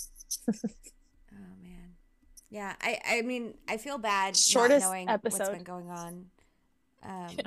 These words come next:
Speaker 1: <laughs> Oh, wait. This actually just reminded me because we're kind of, like,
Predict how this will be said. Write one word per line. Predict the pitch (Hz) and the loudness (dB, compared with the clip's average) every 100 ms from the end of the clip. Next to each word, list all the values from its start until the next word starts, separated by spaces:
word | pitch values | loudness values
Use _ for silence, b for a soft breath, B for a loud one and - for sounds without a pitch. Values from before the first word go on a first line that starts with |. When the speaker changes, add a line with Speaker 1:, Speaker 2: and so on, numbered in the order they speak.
| - | -8
Speaker 1:
<laughs> | - - - | -8 -6 2
Oh, | 330 320 285 | 6 8 8
wait. | 294 330 294 - - B B _ | 8 6 4 -2 -14 B B _
This | 311 294 | 4 6
actually | 277 - 294 | 6 4 2
just | 233 277 277 | 0 -2 -2
reminded | 240 226 220 | -2 -2 -2
me | 214 190 | -4 -6
because | 185 208 | -2 0
we're | 196 190 | 0 2
kind | 214 | 2
of, | 196 185 | 4 2
like, | 185 | 0